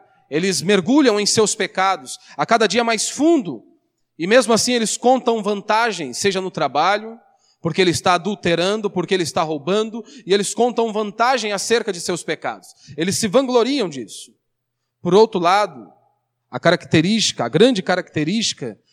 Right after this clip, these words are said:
de um cristão genuíno é justamente o oposto. Ele teme ao Senhor. Ele sabe que os olhos do Senhor passam por toda a terra, que não há um lugar sequer da existência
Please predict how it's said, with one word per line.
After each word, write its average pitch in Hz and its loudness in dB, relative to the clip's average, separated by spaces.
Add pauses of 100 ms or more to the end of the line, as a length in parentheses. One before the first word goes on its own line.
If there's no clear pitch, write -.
(140)
de 156 0
um 185 2
cristão 185 0
genuíno 160 -4 (560)
é 170 0
justamente 214 -2
o 247 -2
oposto. 233 -8 (800)
Ele 208 -2
teme 254 0
ao 170 -4
Senhor. 143 -10 (300)
Ele 226 0
sabe 262 0
que 233 -4
os 175 -4
olhos 247 4
do 240 -8
Senhor 226 -2 (340)
passam 233 -4
por 190 -4
toda 170 -6
a 151 -4
terra, 113 -10 (380)
que 220 -4
não 247 0
há 269 2
um 285 0
lugar 240 -2
sequer 202 -4
da 185 2
existência 214 -2